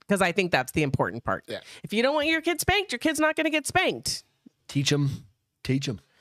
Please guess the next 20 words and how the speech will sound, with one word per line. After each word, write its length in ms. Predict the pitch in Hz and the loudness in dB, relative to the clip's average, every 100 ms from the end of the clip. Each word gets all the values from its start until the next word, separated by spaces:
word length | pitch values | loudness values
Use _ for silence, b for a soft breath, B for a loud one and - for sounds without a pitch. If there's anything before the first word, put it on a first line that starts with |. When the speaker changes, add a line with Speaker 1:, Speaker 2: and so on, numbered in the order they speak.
| b b b | b b b
Speaker 1:
Then, 440 | 240 233 233 226 175 | 0 2 2 0 -2
then 280 | 196 226 226 | 0 2 2
it's 160 | 214 | 2
gonna 200 | - 247 | 2 2
have 200 | 240 247 | 2 2
to 80 | 254 | 2
be 100 | 233 | 2
a 60 | 214 | 2
come 240 | 254 254 | 2 2
to 80 | 214 | 2
Jesus 400 | 220 311 247 185 | 2 2 2 2
conversation 640 | 208 170 170 180 170 196 | 2 2 2 2 2 2
with, 200 | 175 160 | 2 2
"This 180 | 190 190 | 0 0
is 100 | 185 | 2
why 80 | 180 | 4
you 120 | 165 | 2
can't 280 | 156 185 113 | 2 0 0
do 180 | 135 160 | 2 2
this." 420 | 127 104 - - | 2 0 0 -4